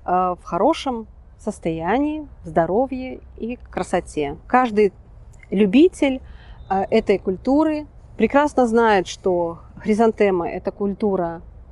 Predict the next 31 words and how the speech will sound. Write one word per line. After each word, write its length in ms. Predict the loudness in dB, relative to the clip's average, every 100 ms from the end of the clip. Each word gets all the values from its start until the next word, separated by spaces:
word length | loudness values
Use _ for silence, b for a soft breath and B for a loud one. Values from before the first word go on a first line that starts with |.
| -10
которая 320 | -6 -2 2
не 160 | 2 4
очень 400 | 4 4 2 -2
любит, 320 | 0 0 -4 -6 -6
э, 360 | -2 -2 -2 -2
пересадку 720 | 0 2 2 0 -2 -8 -8
в 100 | 0
осеннее 500 | 0 4 4 4 2
время. 580 | -2 -2 0 2 2 0 -6 -20 b b b b b -2
А, 340 | 4 6 6
в 60 | 2
условиях 600 | 2 4 6 6 4 -2
Беларуси, 920 | 2 4 4 4 4 2 -4 -2 -4
да, 500 | -8 -2 0 2 0
и 160 | -2 -4
центральной, 800 | -6 -4 0 2 2 0 -4 -10 -18
до, 320 | -12 0 0 0 -2
до 180 | 2 2
центральной 460 | 0 -4 -4 -4
части 320 | -4 -6 -4 -6
России 440 | -6 -4 -2 0
эта 140 | -2
культура 460 | -2 -4 0 0 2
не 200 | 2 4
успевает 640 | 2 2 -2 0 0 0
нормально 400 | -4 -4 -4 -4
укорениться, 560 | -6 -4 -4 -4 -4 -6
если 200 | -4 -4
ее 120 | -4
сажаешь 560 | -4 0 0 0 -2 -6
осенью. 460 | -6 -6 -8 -8